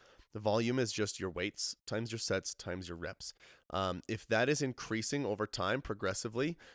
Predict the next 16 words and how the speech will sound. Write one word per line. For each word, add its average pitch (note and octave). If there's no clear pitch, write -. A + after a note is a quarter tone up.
uh, G2+
and G#2
your G2
body G#2
is A2
able G#2+
to G2+
keep -
up, G#2
recover G#2+
well, G2
it's -
not G2
getting G#2+
worn G2
down, F#2+